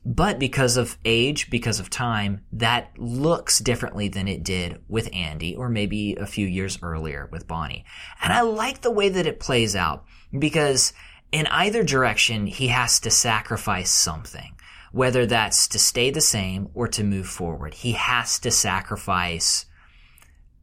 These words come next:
relationships, friendships, whatever it is.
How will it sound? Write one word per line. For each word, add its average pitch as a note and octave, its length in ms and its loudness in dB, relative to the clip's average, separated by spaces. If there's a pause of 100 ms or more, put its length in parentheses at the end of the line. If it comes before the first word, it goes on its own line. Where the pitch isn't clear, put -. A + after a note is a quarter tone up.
(140)
relationships, D3 1120 2 (100)
friendships, B2+ 680 -2
whatever G2 520 -2
it D2 80 -6
is. - 360 -6